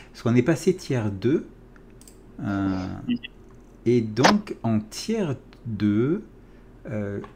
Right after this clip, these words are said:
Speaker 1: j'ai, euh, quelque chose. Alors, attends, je le retrouve, euh, je le retrouve dans les règles. Euh, tiers deux, quick block. If you, if you use a light or medium weapon, you are trained in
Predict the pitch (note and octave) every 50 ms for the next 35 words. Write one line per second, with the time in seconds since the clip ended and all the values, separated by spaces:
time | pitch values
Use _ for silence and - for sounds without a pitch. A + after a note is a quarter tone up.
0 | - - A2+ G2+ F#2+ F#2+ F#2+ G#2 A#2 D#3 F#3 G3 G3 G3+ - - B2 A2 G#2+ G#2+
1 | G#2 G2+ G2 F#2+ F#2+ F#2 - - F#3+ F#3+ - - - - - D#3+ C3+ B2+ G#2 G2
2 | F#2+ - G2 - - - - A2 G2+ F#2+ - B2+ B2+ - - - D3 C#3 B2+ A#2
3 | G#2 F#2+ F#2 F2+ F2 - - - - - - - - - A2 - F#3+ E3+ C#3+ B2
4 | G#2+ F#2 E2 E2 E2 F2 B2+ C#2+ D2 D2+ - - - - - - - - - -
5 | - - - - - - - - - - - - - - G#2+ G2+ G2+ G#2 G2+ G2
6 | G2+ G2 G2 F#2+ F#2+ F#2+ F#2+ F#2 F#2 F#2 F#2 F2+ F2+ F#2 - - - - - -
7 | - - - - - - - - - - - - - - - - - - - -
8 | - - - - - - - A2 - - - E3 D3+ C3 A#2+ A2 B2 C#3+ D#3+ F#3+
9 | - - - - - - A3+ G#3+ - - - B2+ G#2+ A2+ A2 B2+ F3 - - -
10 | - - - - - - - C#3+ C3 - - D3 D3 D3 - - - - C#3+ C3+
11 | - - D#3 D3 E3 F#3+ G3+ F3+ C#3 B2+ A#2 B2 C3 D3 D#3 D#3 D3 D3 - -
12 | C3+ A#2+ A#2+ B2+ C3+ C3 C3+ C#3 C3 B2 A#2+ C3+ C3 - C#3 D3 D#3+ F3+ G#3 -
13 | - B2 A#2+ A#2+ A#2 - - - - E3+ F3+ G#3 G#3 F#3 D#3+ B2+ - - - -
14 | - - C3+ D#3 E3 F3 F3+ A#3